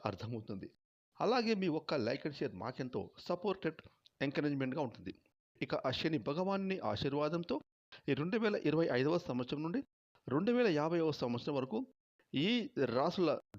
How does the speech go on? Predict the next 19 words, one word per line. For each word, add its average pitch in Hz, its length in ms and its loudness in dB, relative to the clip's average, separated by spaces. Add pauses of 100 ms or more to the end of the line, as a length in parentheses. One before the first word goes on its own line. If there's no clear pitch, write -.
(100)
జాతకం 131 540 -2
దేదీప్యమానంగా 135 1300 0 (300)
వెలిగిపోతున్నది. 135 880 0 (140)
వీరు 196 380 2 (260)
చేస్తున్న 226 480 2
అన్ని 151 240 2
పనులు 151 420 0 (300)
ఏ 151 220 4 (100)
ఆటంకాలు 139 560 0
లేకుండా 135 440 0 (360)
పూర్తి 156 240 -2
అవుతాయి. 110 480 0 (180)
ఎవరు 175 520 6
ఊహించినటువంటి 175 960 0 (420)
విజయాలను 160 680 2 (440)
పొందుతారు. 151 500 0 (520)
ఇక 147 120 2
వీరికి 175 520 2
పట్టిందల్లా 165 760 2